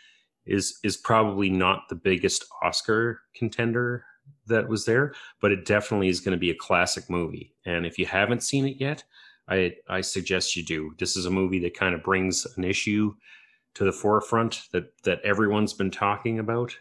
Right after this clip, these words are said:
and you've seen in the news and things like this in a way that I think everyone can kind of resonate with it.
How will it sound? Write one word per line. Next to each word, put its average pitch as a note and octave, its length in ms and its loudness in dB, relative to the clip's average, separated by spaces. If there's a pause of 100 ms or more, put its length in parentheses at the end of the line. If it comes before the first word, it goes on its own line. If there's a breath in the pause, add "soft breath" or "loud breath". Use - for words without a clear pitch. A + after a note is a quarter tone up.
and F#2 280 -2
you've F2+ 140 -4
seen G2+ 240 0
in F#2+ 100 2
the F#2 60 0
news G#2+ 420 0
and F#2 180 -4
things G2+ 240 -2
like F#2+ 160 -2
this G#2 280 -2
in G#2 160 -2
a F2+ 80 0
way F#2 260 2
that F2+ 320 0
I F#2 100 -2
think F#2 240 -2
everyone F2 440 -2
can - 180 -8
kind F2 240 -2
of E2 80 -10
resonate E2 580 -4
with - 140 -10
it. E2+ 140 -12